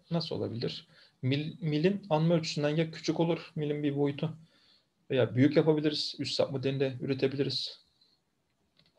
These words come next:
Bu iki değer aralığında da üretebiliriz. Yani o tolerans değeri aralığında. Parçayı.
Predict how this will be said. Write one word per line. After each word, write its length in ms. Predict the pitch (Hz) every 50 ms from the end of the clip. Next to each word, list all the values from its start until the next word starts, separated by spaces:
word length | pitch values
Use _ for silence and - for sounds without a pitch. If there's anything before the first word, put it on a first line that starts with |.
| _ -
Bu 180 | - 135 135 165
iki 340 | 156 139 131 - 185 180 143
değer 200 | 156 151 151 151
aralığında 480 | 147 139 135 135 139 143 143 143 156
da 80 | 143 123
üretebiliriz. 440 | 107 104 101 - 92 - - 82 80
Yani 120 | - -
o 60 | -
tolerans 380 | - - 104 110 98 104 - -
değeri 160 | 95 - -
aralığında. 380 | - - - - - - - - - _ _ _ _ _ _ _ _ _ _ _ _ _ _ _ _ _ _ _ _ _ _ _ _ _ _ _ _ _ _ _ _ _ _ _ _ _ _ _ _ _ _ _ _
Parçayı. 360 | _ - - - - - -